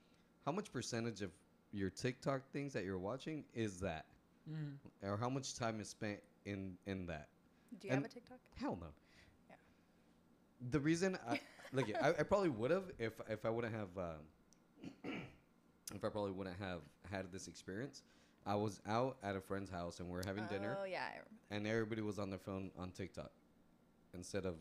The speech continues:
Speaker 1: like, "Dude, we haven't seen each other in a couple weeks," you know? And that's why I'm like, "Nah, I don't want that."
Speaker 2: Hmm. Okay.
Speaker 3: Yeah.
Speaker 1: And that's why I follow a little bit of people on Instagram too, because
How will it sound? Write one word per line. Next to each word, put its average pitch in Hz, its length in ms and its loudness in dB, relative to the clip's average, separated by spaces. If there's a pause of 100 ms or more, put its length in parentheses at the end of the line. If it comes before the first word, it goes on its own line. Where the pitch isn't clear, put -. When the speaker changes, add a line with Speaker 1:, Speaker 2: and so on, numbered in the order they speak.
(100)
Speaker 1:
like, 82 220 -4
"Dude, 95 120 -2 (120)
we 95 120 -2
haven't 92 220 -4
seen 87 180 -6
each - 60 -6
other 82 160 -4
in 78 60 -8
a 78 100 -14
couple 82 180 -6
weeks," 73 360 -10
you 135 100 -12
know? - 800 -16
And 92 120 -4
that's 92 180 -2
why 92 80 0
I'm 87 80 -2
like, 85 180 -6
"Nah, 87 120 -8 (200)
I 82 40 -12
don't 82 100 -6
want 71 140 -12
that." - 100 -18 (920)
Speaker 2:
Hmm. 151 560 -12
Okay. 196 140 -10 (320)
Speaker 3:
Yeah. - 340 -8
Speaker 1:
And 120 80 2
that's 117 140 0
why 143 240 8
I 110 200 4 (300)
follow 117 300 6
a - 20 2
little 107 220 0
bit 113 100 0
of 107 80 -2
people 110 220 -4
on 101 80 -2
Instagram 101 500 -6
too, 127 220 -4
because 98 400 -4